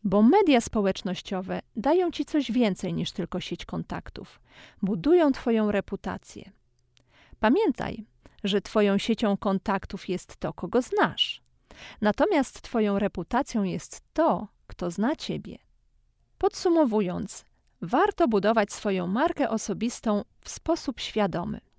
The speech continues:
bo dzięki temu żyjesz swoim życiem, wygrywasz na różnych polach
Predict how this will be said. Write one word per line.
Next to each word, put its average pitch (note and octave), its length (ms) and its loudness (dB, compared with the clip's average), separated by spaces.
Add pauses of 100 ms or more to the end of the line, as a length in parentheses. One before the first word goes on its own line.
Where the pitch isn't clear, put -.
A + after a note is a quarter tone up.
(440)
bo A3+ 120 4
dzięki A#3 320 0
temu G3 360 2
żyjesz F3 400 0
swoim G#3 420 -2
życiem, A#3 400 -4 (340)
wygrywasz G3 600 0
na G3 120 0
różnych F3+ 380 -4
polach C4 480 0